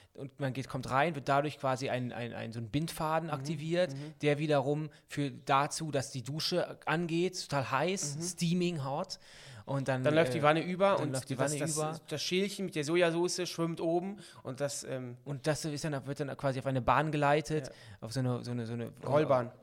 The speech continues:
Speaker 1: Rollbahn und das wird dann quasi zum Tisch
Speaker 2: Mhm.
Speaker 1: au-, auf mich und dann w-, w-,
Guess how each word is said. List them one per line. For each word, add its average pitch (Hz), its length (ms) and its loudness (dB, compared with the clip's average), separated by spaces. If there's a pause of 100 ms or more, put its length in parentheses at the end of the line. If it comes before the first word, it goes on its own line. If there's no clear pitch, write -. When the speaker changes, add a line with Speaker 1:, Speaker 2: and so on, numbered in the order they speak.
Speaker 1:
Rollbahn 151 560 4
und 127 140 -6
das 131 160 -2
wird 131 160 -6
dann 123 100 0
quasi 117 240 -6
zum 113 160 -6
Tisch - 540 0
Speaker 2:
Mhm. 120 340 -10 (320)
Speaker 1:
au-, 127 320 -4
auf 165 300 6
mich 156 440 0 (120)
und 127 140 -4
dann 131 220 0
w-, 131 200 -6
w-, 127 160 -14